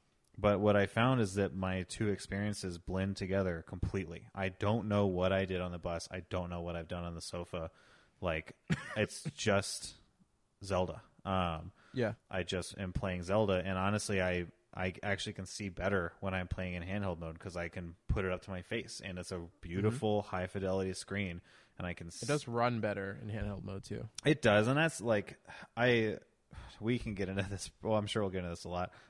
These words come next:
Speaker 1: I think people are too goddamn entitled at this point. Like, uh, there's a, some occasional moments of slowdown. They're not often,
Speaker 2: Mm-hmm.
Speaker 1: and they're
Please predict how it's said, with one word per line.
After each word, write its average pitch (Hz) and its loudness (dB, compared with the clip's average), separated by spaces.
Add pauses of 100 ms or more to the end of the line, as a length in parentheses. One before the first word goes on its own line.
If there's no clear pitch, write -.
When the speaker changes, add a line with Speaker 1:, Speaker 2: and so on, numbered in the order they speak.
Speaker 1:
I 110 -2
think 117 0
people 110 2
are 95 4
too 95 -2
goddamn 90 -2
entitled 87 -4
at 87 -10
this 87 -6
point. 92 -8
Like, 90 -8 (320)
uh, 107 -4
there's 107 6
a, 104 6 (260)
some - 0
occasional 123 4 (280)
moments 110 6
of 98 -4
slowdown. 90 0 (100)
They're 95 4
not 95 2
often, 104 2
Speaker 2:
Mm-hmm. 98 -6
Speaker 1:
and 95 -2
they're 92 2